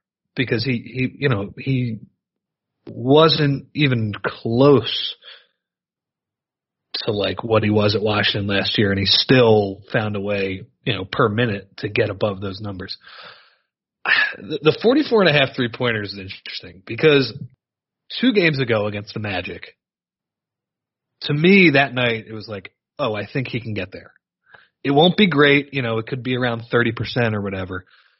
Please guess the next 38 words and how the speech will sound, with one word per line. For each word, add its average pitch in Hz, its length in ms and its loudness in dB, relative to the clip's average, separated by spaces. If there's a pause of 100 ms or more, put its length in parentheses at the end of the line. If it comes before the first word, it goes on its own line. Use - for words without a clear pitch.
(440)
but 131 120 2
he 120 100 0
took 190 220 2
enough 190 280 2
threes, 123 640 0
and 104 280 -12
yeah, 120 300 -2
they, 110 140 -4
they 120 220 -4
didn't 127 180 -2
look 120 220 -4
great, 98 420 -2 (140)
but 95 280 -2 (1080)
good 151 160 4
enough 131 300 2
to 135 80 0
go 110 260 2
in 104 160 -2
on 98 180 -8
wide 101 220 -6
open 101 200 -10
shots, 101 460 -4 (1000)
that 196 100 4
he 220 140 6
could - 160 4
have 185 80 4
made 107 200 0
one 101 600 -6
every 107 240 -2
two 104 180 -6
games. 95 320 -10
I, 123 240 -2
I 131 60 2
could 120 180 -6
have 95 80 -10
seen 90 200 -16
that. 90 180 -16 (1300)
But, 170 320 4